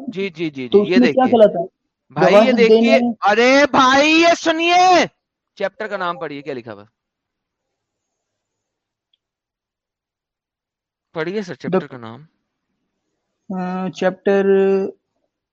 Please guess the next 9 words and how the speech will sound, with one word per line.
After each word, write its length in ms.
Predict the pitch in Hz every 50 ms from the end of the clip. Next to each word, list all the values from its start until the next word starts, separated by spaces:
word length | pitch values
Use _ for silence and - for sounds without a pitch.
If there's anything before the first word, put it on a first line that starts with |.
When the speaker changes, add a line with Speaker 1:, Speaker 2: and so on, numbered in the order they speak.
| _ _ _ 403 _ _ _ _ _ _ _ _ _ _ _ _ _ _ _ _ _ _ _ _ _ _ _ _ 302
Speaker 2:
نہیں، 180 | 269 202 208
مجھے 200 | 214 220 214 202
یہاں 160 | 208 202 196
پر 120 | 196 196 196
نظر 200 | 190 190 202 208
نہیں 140 | 214 196 175
آ 80 | 160
رہا۔ 80 | 165 170
ایٹ، 400 | 160 160 208 196 208 220 220